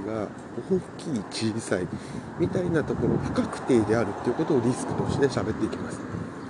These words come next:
だから別に株に投資することは、投資すること自体がリスクが高いんじゃなくて、値動きが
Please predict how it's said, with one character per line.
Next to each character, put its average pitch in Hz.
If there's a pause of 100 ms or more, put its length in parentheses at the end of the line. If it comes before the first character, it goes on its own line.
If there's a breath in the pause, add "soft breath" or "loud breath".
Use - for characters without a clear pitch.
(320)
だ 147
か 139
ら 117
別 -
に 143 (140)
株 160
に 208
投 196
資 185
す -
る 156
こ 156
と 160 (600)
は、 123 (1200 loud breath)
投 214
資 220
す 220
る 208
こ 214
と 202
自 196
体 104
が 95
リ 104
ス -
ク 98
が 92
高 -
い 98
ん -
じ 101
ゃ -
な 95
く -
て、 127 (480 loud breath)
値 196
動 233
き 143
が 123